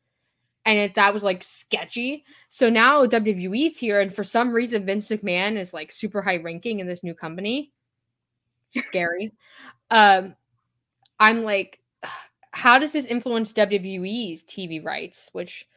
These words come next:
I, uh, and I don't think they're gonna have a problem getting a deal, but I imagine U S A is gonna keep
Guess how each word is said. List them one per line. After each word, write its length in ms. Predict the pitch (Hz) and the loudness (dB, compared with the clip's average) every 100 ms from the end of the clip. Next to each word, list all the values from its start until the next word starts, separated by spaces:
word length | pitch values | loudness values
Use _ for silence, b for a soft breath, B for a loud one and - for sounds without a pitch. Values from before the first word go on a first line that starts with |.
| _ _ _ | _ _ _
I, 320 | 208 196 196 - B B B B | 0 0 0 -4 B B B B
uh, 160 | 220 220 | -10 -4
and 260 | 262 240 214 240 _ _ _ _ - | -2 -2 -6 -18 _ _ _ _ 2
I 100 | 233 | 4
don't 160 | 240 | 4
think 160 | 220 220 | 0 -4
they're 80 | 208 | -4
gonna 120 | 196 | -4
have 60 | 185 | -4
a 60 | |
problem 360 | 180 190 180 175 | 0 2 2 0
getting 260 | 180 175 | -4 -4
a 40 | 175 | -6
deal, 320 | 175 175 180 | -4 -2 -2
but 240 | 170 170 - | 0 -2 0
I 100 | 180 | -2
imagine 520 | 175 170 170 170 170 | -2 -4 -4 -6 -6
U 140 | 175 | -6
S 120 | 170 | -6
A 220 | 156 160 165 | -6 -6 -6
is 200 | 165 - | -10 -12
gonna 180 | 165 165 | -12 -10
keep 320 | 185 170 - | -8 -10 -10